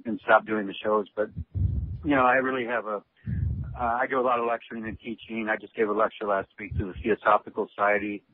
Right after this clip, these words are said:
in Miami here. And, um, you know, I have a love for sharing and, um, and spreading the truth, because I really have, uh,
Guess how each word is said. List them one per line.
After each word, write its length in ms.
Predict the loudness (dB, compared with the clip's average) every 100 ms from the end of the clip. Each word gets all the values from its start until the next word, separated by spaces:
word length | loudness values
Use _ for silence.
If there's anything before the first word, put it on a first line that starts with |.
| -14
in 140 | -6
Miami 440 | -2 0 0 -2 -4
here. 220 | -6 -8 _ _ -4 -2 -2 -4 -6
And, 220 | -2 2 2
um, 280 | 2 0 -8 _ -4
you 100 | 2
know, 80 | 2
I 120 | 2
have 120 | 0
a 40 | 0
love 260 | -2 -2 -6
for 140 | -14 -14 -6
sharing 360 | -2 0 -2
and, 520 | -6 -10 -12 -18 -8 -4
um, 520 | 0 -2 -4 -10 -18 _ _ _
and 160 | -8 -8
spreading 280 | 4 6 6
the 80 | 2 0
truth, 240 | -2 -2 -6 _ -8 -6
because 280 | -4 -6 -2
I 80 | 0
really 360 | 2 2 2 2
have, 220 | -2 -4 -4
uh, 220 | -2